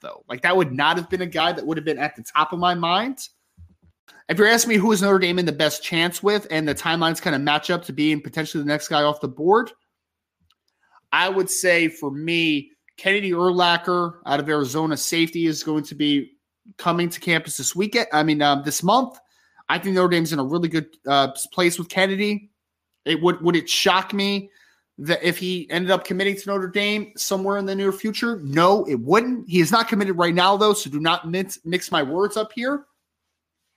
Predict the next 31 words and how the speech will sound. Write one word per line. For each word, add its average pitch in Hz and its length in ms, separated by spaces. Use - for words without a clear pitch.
But 165 100
I 170 60
think 190 140
they're 196 100
in 175 60
a 165 40
good 185 180
spot 185 260
with 180 120
Kennedy 175 240
Urlacher. 110 600
I 175 100
think 208 280
for 190 160
me, 180 640
it's - 140
probably 226 280
the 202 80
most 196 360
realistic 175 800
as 175 240
of 156 160
right 170 240
now. 156 500
I 180 120
would 180 160
say 196 260
linebacker, 175 800
like, 151 220
you 175 140
know, 151 140